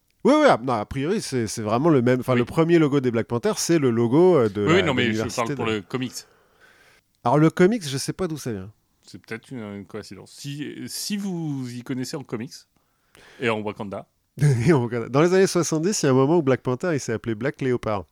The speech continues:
Speaker 2: Ah,
Speaker 1: Parce que,
Speaker 2: peut-être.
Speaker 1: euh, il y a peut-être eu un peu des pressions sur Marvel. <laughs>
Speaker 2: Oui, ou des questions de copyright.
Speaker 1: Peut-être, ouais. Je sais pas. Mais j'ai plus, euh, lu... ce que j'ai lu, c'est plus des pressions.
Speaker 2: D'accord, du, du F B I qui a dit genre, hmm.
Speaker 1: Ouais.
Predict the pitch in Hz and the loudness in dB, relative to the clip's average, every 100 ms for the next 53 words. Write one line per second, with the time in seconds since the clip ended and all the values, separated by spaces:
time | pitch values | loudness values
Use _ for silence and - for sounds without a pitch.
0 | _ _ _ _ _ 117 110 104 101 104 | _ _ _ _ _ -8 -6 -6 -8 -6
1 | 98 98 92 92 92 87 90 92 92 - | -2 0 0 0 0 -2 -2 -4 -6 -8
2 | 123 123 107 107 104 - 98 117 - 101 | -8 -6 -6 -6 -8 -8 -10 -10 -10 -8
3 | 92 101 107 101 156 131 - - _ _ | -6 -4 -6 -4 -4 -4 -8 -20 _ _
4 | _ - 123 123 120 120 117 107 104 - | _ -6 -4 -4 -6 -10 -8 -10 -10 -12
5 | 101 98 104 110 120 _ _ _ - - | -12 -10 -10 -10 -12 _ _ _ -20 -20
6 | - - _ _ - 139 98 101 - 87 | -20 -20 _ _ -2 -2 0 -4 -6 -12
7 | - _ _ _ _ 101 95 92 - 113 | -12 _ _ _ _ -12 -12 -12 -16 -2
8 | 123 147 139 180 165 147 127 131 160 156 | 0 2 0 -2 2 4 4 4 2 0
9 | - 143 143 151 156 123 123 123 110 101 | 0 2 4 2 0 -4 -4 -4 -4 -8
10 | 92 92 98 101 - 104 101 87 95 101 | -10 -16 -18 -16 -12 -8 -8 -8 -10 -8
11 | 120 117 117 117 120 135 120 95 95 101 | -4 -2 -4 -2 -2 -2 -6 -14 -16 -18
12 | - 214 202 180 135 135 | -18 -20 -18 -8 0 0